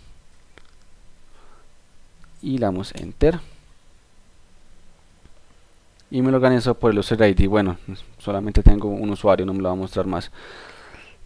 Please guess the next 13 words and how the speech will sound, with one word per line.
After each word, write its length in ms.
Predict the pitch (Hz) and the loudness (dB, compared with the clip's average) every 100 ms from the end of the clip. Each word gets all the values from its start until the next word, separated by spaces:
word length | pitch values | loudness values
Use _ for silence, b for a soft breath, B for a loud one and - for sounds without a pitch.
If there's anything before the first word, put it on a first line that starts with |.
| - - - - - - | -20 -20 -20 -20 -20 -18
Eh, 400 | - 123 120 117 104 | 0 4 6 6 6
bueno, 180 | 98 - b b - | 0 -6 b b -4
tenemos 300 | 123 135 131 | 2 2 4
ese. 220 | 113 - - - | 2 0 -8 0
Y 120 | 165 | 6
tenemos 400 | 202 185 175 175 | 8 8 6 2
el 60 | |
más 160 | 151 156 | 4 4
gráfico, 500 | 170 151 135 - 151 | 10 8 8 -4 -4
que 80 | 113 | -4
es 80 | 104 | 2
el 80 | |
htop. 420 | 117 - 110 107 | 2 2 -2 -2